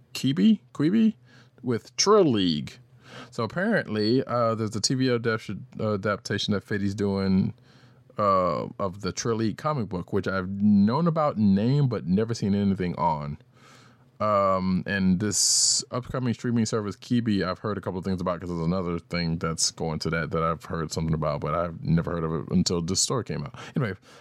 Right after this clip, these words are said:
first reported by Deadline, the show is based on writer-artist Anthony Piper's self-published series of the same name, which launched in twenty fifteen.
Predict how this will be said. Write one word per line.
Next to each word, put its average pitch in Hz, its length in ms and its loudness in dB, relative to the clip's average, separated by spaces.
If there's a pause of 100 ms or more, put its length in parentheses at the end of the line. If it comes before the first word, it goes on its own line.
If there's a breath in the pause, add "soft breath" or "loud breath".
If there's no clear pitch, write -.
(120 loud breath)
first 185 200 2
reported 156 300 2
by 131 140 0
Deadline, 120 380 0
the 107 40 -4
show 110 240 0
is 104 80 2
based 104 300 -4
on 95 360 0
writer-artist 95 1000 0
Anthony 104 260 -2
Piper's 95 480 -6
self-published 117 880 -2
series 98 440 2
of 82 100 -2
the - 60 0
same 123 260 2
name, 107 220 2
which 95 180 -2
launched 95 240 -6
in 82 120 -4
twenty 90 180 -2
fifteen. 175 580 6